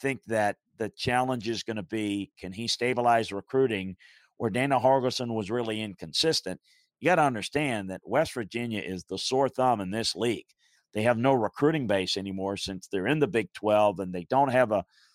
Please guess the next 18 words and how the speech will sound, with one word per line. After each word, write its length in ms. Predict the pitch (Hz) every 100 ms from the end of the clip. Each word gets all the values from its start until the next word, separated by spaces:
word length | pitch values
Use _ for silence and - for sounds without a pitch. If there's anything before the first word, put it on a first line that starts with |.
| _ _ -
a, 120 | 98 98
a, 140 | 113 _
even 500 | 113 120 147 165 143
with 180 | 131 -
Dana's 380 | 127 147 131 98
background 540 | 120 120 120 117 110
in 100 | 101
Texas, 440 | 131 151 - 104
they 120 | 107 101
couldn't 320 | 147 131 117
get 140 | 120
in 180 | 127 139
there. 340 | 110 101 101 - _ _ _ -
Neil's 380 | 110 147 170 139
a 60 |
bright 300 | 104 135 139 139
offensive 500 | 131 131 120 117 90
mind 500 | 120 113 87 87